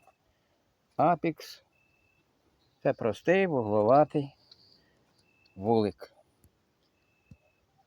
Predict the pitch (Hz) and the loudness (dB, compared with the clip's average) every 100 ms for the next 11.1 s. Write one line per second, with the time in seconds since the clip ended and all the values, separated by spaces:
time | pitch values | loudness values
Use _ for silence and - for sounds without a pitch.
0 | _ - 135 214 214 190 185 190 175 160 | _ -2 2 2 2 0 0 -2 0 2
1 | 139 135 143 - 143 143 202 - - 69 | 4 4 2 2 2 2 0 -2 -14 -18
2 | - _ _ _ _ _ _ _ _ _ | -18 _ _ _ _ _ _ _ _ _
3 | _ _ _ - 117 - 147 190 180 160 | _ _ _ -8 -6 -2 0 2 2 2
4 | 139 123 117 110 - - - 165 _ _ | 4 4 4 2 -2 -16 -16 -20 _ _
5 | _ _ _ _ - 135 170 160 - 151 | _ _ _ _ -4 2 2 2 0 -6
6 | 147 135 123 113 - 104 127 147 - _ | -6 -4 -2 -2 -4 -2 2 2 -2 _
7 | _ _ _ _ _ _ _ _ - - | _ _ _ _ _ _ _ _ -12 -6
8 | - 117 - - 92 - _ _ _ _ | 0 0 -2 -14 -20 -20 _ _ _ _
9 | _ _ _ _ - _ _ _ _ _ | _ _ _ _ -20 _ _ _ _ _
10 | _ - 98 - 147 180 180 180 170 165 | _ -16 -16 0 2 2 -2 -4 -2 -2
11 | 170 | -2